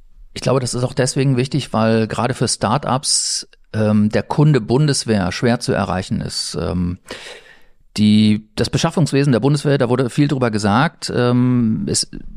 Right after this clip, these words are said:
muss zweifellos vereinfacht werden, aber eins ist natürlich wichtig, ähm,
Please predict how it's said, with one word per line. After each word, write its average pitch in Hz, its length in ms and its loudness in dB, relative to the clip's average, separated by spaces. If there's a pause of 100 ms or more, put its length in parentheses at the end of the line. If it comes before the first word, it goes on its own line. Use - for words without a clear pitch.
(100)
muss 117 420 0
zweifellos 131 400 0
vereinfacht 135 480 0
werden, 131 220 2
aber 113 180 0
eins 117 240 0
ist - 140 -2
natürlich 123 320 0
wichtig, 120 720 -4
ähm, 107 460 2